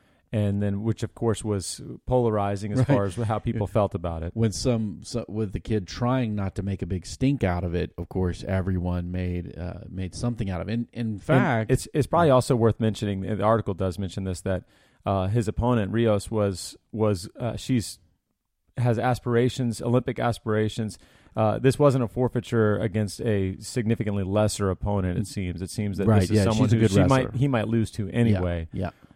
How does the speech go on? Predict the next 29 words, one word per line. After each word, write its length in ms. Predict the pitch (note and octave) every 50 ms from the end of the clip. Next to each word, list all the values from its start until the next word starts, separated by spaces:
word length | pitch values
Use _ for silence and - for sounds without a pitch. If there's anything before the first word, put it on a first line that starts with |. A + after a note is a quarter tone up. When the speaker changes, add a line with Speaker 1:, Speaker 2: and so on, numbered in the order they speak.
| - - -
Speaker 1:
Uh, 280 | A2+ G#2+ G2+ F#2+ F#2+ -
and 200 | - A#2 G#2+ G2+
so, 380 | - - A2+ G#2 G2 F#2 F#2 -
yeah, 220 | - A#2 G2+ F2 D#2+
so 180 | - - A2 G#2
that's, 460 | G#2+ A2 - - - - - - - - _ _ -
that's 260 | - F#2+ F#2 - -
what 140 | - G#2+ E2+
that, 200 | A2+ A2 A2 -
that's 140 | - A2 -
what 120 | B2+ A#2+ A2
happened 300 | B2 B2+ - A#2+ A2 G2
there. 220 | F#2+ F#2 F2 E2 - _ _ _ _ _
Speaker 2:
Yeah. 300 | - G2+ G2+ G#2 A2 A#2+
Speaker 1:
Stuck 260 | B2 C3 C3 A#2+ A#2
to 120 | A2+ C3+ B2+
his 440 | B2+ C3+ C3+ C3 B2 A2 - - -
convictions 720 | - - C3 A2+ G#2 C3+ C#3 - - D#3+ E3 E3+ E3 C#3
and, 440 | A#2+ - B2+ A2+ A2 G#2+ G#2+ G#2+ G#2
uh, 380 | G#2 G2+ G2+ G2 F#2+ F#2+ F#2+ G2+ -
and 160 | A2 F#2+ E2+
forfeited 400 | - A#2 G#2+ - A#2+ G#2+ G#2 G2
his 180 | G2+ A2+ G2+ -
chance 440 | - - G#2+ G2+ G#2 G#2 - - -
at 180 | - A#2 G2+ F2+
a 200 | F#2+ F#2 F#2 F#2 F2+
state 380 | - - - - G#2 G2+ -
title 380 | - - A2+ G#2+ G#2+ G#2 G#2+ G#2+
or 400 | G#2 - G#2 F#2+ F#2+ F2+ F2+ F2